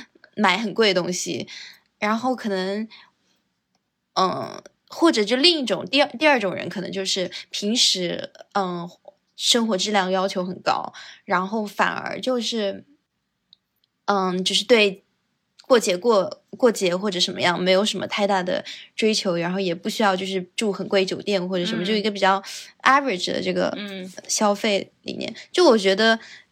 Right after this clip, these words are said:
Speaker 1: 这样子的金钱观，我是觉得还蛮难磨合的。
Speaker 2: 嗯。
Speaker 1: 对。
Speaker 2: 对。
Speaker 1: 然后如果碰到
Speaker 2: 对。对啊，
Speaker 1: 对。
Speaker 2: 如果这样的话，那应该是怎么去做这个沟通？其实，那我们就直接先，先聊那个论点。其实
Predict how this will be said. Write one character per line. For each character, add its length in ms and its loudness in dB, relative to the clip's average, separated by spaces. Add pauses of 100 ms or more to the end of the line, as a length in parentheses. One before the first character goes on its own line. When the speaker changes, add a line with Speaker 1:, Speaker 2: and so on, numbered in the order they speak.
(260)
Speaker 1:
这 220 8
样 100 2
子 160 2
的 60 0
金 180 -2
钱 160 -2
观， 240 2
我 160 0
是 160 2
觉 160 4
得 100 0
还 140 -4
蛮 240 0
难 100 -6
磨 200 -8
合 200 -10
的。 140 -10 (720)
Speaker 2:
嗯。 520 -10 (360)
Speaker 1:
对。 260 -4 (360)
Speaker 2:
对。 100 -6
Speaker 1:
然 160 -4
后 120 -2 (800)
如 200 0
果 140 4
碰 220 -6
到 140 -2
Speaker 2:
对。 160 -14
对 100 2
啊， 100 8
Speaker 1:
对。 40 2
Speaker 2:
如 100 0
果 120 6
这 140 2
样 80 6
的 100 2
话， 180 2
那 160 0
应 120 -2
该 180 2
是 140 -2
怎 160 -6
么 140 -6
去 460 -6 (200)
做 140 -2
这 100 -4
个 80 -2
沟 240 0
通？ 380 -6 (640)
其 100 0
实， 360 2
那 100 4
我 40 4
们 120 0
就 100 2
直 280 -6
接 160 2
先， 260 0
先 180 2
聊 220 0
那 140 -4
个 40 -2
论 160 -2
点。 140 -6
其 80 -8
实 200 2